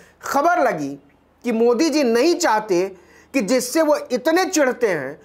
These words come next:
वो किसी विख्यात विश्व मंच पर भाषण दे, तो भन्ना उठी। उन्होंने पूछा कि आप मुझे कितनी जगहों पर जाने नहीं देंगे, आप हमेशा के लिए मुझे नहीं रोक सकते। तो सवाल है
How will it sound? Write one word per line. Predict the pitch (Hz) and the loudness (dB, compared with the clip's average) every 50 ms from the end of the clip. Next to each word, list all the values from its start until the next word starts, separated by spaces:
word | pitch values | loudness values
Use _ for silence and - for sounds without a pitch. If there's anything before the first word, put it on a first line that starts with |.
| - _ - 196 | -20 _ -4 -2
वो | 269 294 | -2 0
किसी | 294 320 269 - 320 277 | 0 -2 -2 0 0 0
विख्यात | 240 254 - - - - - 262 262 294 339 330 339 | 2 0 -2 -4 -8 -6 -2 0 0 0 0 0 0
विश्व | 262 247 269 254 - 277 269 233 | 0 0 0 0 0 -2 -2 0
मंच | 233 254 254 233 - | 0 -2 -2 -4 -6
पर | - - 247 190 | -6 -4 -4 -2
भाषण | 156 165 185 190 180 269 269 247 | 0 -2 -2 0 0 -2 -2 0
दे, | 185 165 147 143 147 - - - - _ _ | -2 -2 -2 -4 -4 -8 -14 -20 -20 _ _
तो | 220 185 | -4 -4
भन्ना | 147 135 175 160 160 170 180 185 170 | -4 -4 -6 -4 -2 0 0 0 0
उठी। | 139 120 - - - - 65 - _ _ _ _ - - - - | 0 -2 -6 -12 -18 -20 -20 -20 _ _ _ _ -20 -20 -6 -2
उन्होंने | 208 240 254 254 247 233 | 0 2 2 2 2 0
पूछा | - - 262 302 302 285 254 196 180 180 - - - - - | 0 -2 -2 -2 0 0 0 0 0 0 -2 -6 -12 -12 -4
कि | 226 240 | -2 0
आप | 240 247 254 247 - | 0 0 0 0 -2
मुझे | 247 202 247 233 | -2 0 0 -2
कितनी | 233 - - 226 233 254 254 285 302 262 | -4 -6 -8 -6 -4 -2 -2 0 0 0
जगहों | 202 247 233 202 214 226 240 | 0 0 0 0 -2 -2 -2
पर | 233 240 226 185 | -2 -2 -2 -2
जाने | 170 202 190 196 208 208 | 0 0 0 0 0 0
नहीं | 202 196 180 190 190 | 0 -2 -2 -2 -2
देंगे, | 165 185 175 156 143 127 120 101 90 - - _ - - - - | -2 -2 -2 -2 -4 -6 -8 -10 -12 -16 -20 _ -20 -8 -4 -2
आप | 233 254 247 - | 0 0 -2 -2
हमेशा | 175 226 214 220 226 226 226 311 302 285 | -2 0 2 2 2 2 2 0 0 0
के | 247 285 262 | 0 0 0
लिए | 240 240 247 247 | 0 2 0 0
मुझे | 226 220 208 - 294 | 0 0 0 0 0
नहीं | 277 226 208 226 294 339 349 | 0 0 0 2 2 2 2
रोक | 349 339 320 - | 2 2 0 0
सकते। | - 302 285 - - - 247 208 156 113 90 85 - - _ _ _ _ _ _ _ _ _ _ _ _ _ _ _ _ - | -2 -2 -4 -4 -4 -4 -2 -2 -2 -2 -4 -10 -16 -20 _ _ _ _ _ _ _ _ _ _ _ _ _ _ _ _ -2
तो | 349 294 | -2 -2
सवाल | - - - 269 233 233 269 320 320 277 | 0 0 -2 0 2 2 2 2 2 2
है | 233 185 151 | 0 0 -2